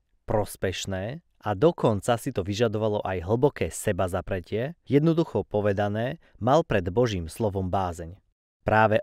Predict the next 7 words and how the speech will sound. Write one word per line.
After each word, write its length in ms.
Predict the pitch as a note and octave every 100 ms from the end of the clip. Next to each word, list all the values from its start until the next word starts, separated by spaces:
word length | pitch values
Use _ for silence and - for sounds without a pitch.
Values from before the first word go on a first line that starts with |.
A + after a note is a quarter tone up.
| -
ona 240 | E3+ E3+ -
ovplyvňuje 560 | A2+ - C3 B2+ C3 G#2+
našu 320 | A#2 - F#2
vôľu, 480 | G#2+ D#3 A2+ F#2+ C#3+ _ _ -
chcenie, 640 | - B2 G2+ F#2 F2+ E3 _ _
aj 160 | - G#2+ -
konanie 560 | F3 D3 G2 F#2+ B2+